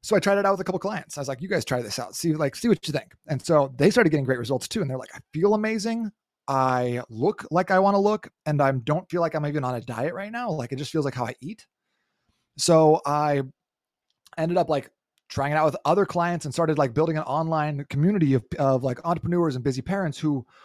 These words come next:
wanted to prioritize their energy because they knew what that was gonna do for them. But by,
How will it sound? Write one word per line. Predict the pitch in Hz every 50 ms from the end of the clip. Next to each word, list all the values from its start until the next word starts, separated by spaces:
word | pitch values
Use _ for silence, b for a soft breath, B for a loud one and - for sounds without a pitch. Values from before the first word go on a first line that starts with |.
| b b b b -
wanted | 131 143 147 147 160 180 190 196 180 160 147 143 - _ _ _ _
to | - - - 160 151 143 139 131 131 -
prioritize | - - 151 147 151 156 175 190 - 180 165 139
their | 120 127 - -
energy | 143 185 202 160 139 143
because | 135 123 123 -
they | 143 131
knew | 127 139 156 165
what | 160 -
that | 135 123 123
was | 113 117
gonna | 131 120 104
do | 123 139
for | 139 - 180
them. | 180 202 220 233 196 b b b b b b b b b _ _ _ - 117 -
But | - 165 165 143 - 123
by, | 143 139 135 127